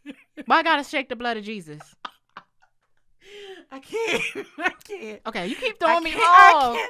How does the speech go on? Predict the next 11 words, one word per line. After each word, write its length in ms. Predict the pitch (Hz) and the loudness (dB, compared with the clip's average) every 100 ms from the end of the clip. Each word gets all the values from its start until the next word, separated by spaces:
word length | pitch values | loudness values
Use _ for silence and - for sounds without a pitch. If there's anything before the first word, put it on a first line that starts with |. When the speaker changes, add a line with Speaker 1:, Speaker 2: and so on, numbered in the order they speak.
| 480 | -6
Speaker 1:
cannot 320 | 285 277 254 233 | -2 -2 -4 -8
do 220 | 381 302 | -6 -6
this 200 | 302 311 | -8 -8
Speaker 2:
Okay. 320 | 202 185 220 | -8 -8 -10
Speaker 1:
today. 540 | 247 262 254 214 294 _ 392 _ - 311 | -12 -12 -12 -12 -18 _ _ _ -20 -20
<laughs> 400 | _ - - 320 | _ -20 -20 -18
I'm 160 | - 254 | -18 -14
trying 280 | 381 320 320 | -2 0 0
Speaker 2:
Okay. 200 | 311 | -4
Speaker 1:
to 60 | |
be 60 | 285 | -10